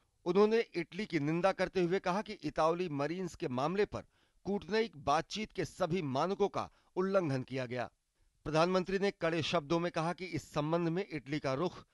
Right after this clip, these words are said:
भारत को स्वीकार्य नहीं है और इटली के फैसले से दोनों देशों के संबंधों पर इसका प्रतिकूल प्रभाव पड़ सकता है।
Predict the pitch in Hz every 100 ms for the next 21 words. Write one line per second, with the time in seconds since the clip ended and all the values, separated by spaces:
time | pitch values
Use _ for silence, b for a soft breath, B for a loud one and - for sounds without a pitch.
0 | _ - 90 147 185 - 151 - 143 143
1 | 143 139 131 147 180 175 - B - 165
2 | 185 190 214 185 147 180 170 208 - 151
3 | 165 156 135 170 196 202 185 - 160 160
4 | 185 185 196 185 175 - 185 - - 170
5 | - 208 165 131 113 120 117 123 - 117
6 | 131 113